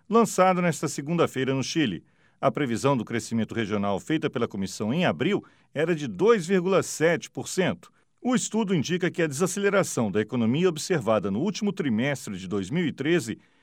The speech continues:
persistiu durante os primeiros meses de dois mil e quatorze, o que significa que a região vai crescer menos do que no ano passado,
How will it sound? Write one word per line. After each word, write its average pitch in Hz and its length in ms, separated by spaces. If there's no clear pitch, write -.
persistiu 214 680
durante 127 320
os - 80
primeiros 147 400
meses 120 380
de 85 80
dois 107 200
mil 117 140
e 123 60
quatorze, 143 600
o 175 120
que - 80
significa 196 640
que - 100
a 196 60
região 170 420
vai 165 140
crescer 139 420
menos 180 420
do 185 120
que 202 120
no 175 140
ano 117 140
passado, 156 600